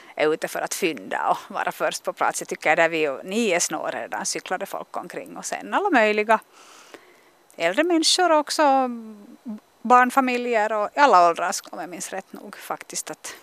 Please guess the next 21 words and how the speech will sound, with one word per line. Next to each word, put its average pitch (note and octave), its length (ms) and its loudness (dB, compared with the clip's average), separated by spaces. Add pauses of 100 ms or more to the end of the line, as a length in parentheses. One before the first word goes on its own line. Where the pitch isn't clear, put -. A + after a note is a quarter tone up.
vi A3 100 -6
sålde F#3+ 320 0
nog F#3+ 420 2 (360)
dels F#3+ 300 4
alla F3+ 120 2
möjliga F3+ 360 4
konstiga F#3 440 -2
prylar F3+ 380 -2
från F#3 200 -8
källaren F3 460 0
men E3+ 120 -6
också F3 220 -4
ganska G3 240 -8
mycket B3+ 220 -4
barnkläder A3+ 600 2
och G#3 60 -4
leksaker F#3 560 -6
och G3+ 80 -6
sånt G3 260 -10
i - 40 -16
fjol. - 260 -14